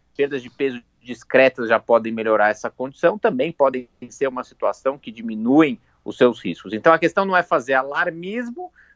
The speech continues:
mas é reconhecer quais são os fatores de risco e tentar controlá-los dentro do possível. Obviamente, eh, em, num período curto, eu não consigo resolver doenças crônicas,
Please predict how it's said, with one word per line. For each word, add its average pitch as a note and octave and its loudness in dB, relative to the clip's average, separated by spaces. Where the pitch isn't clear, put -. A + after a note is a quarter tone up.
mas E3+ 0
é A#2 2
reconhecer D3 -2
quais - -4
são C#3+ -2
os C3 -18
fatores C3 -6
de D#3+ -6
risco F#3 -10
e D#4+ -6
tentar G#3+ 2
controlá-los G3 -2
dentro C#3+ -4
do G3+ -8
possível. G#3+ -6
Obviamente, F#3 -2
eh, F2+ -2
em, F2 -20
num F#2 -16
período G#2+ 4
curto, F3+ 6
eu A2 2
não G#2 -6
consigo C3+ -8
resolver B2+ 2
doenças E3+ -4
crônicas, D3+ -4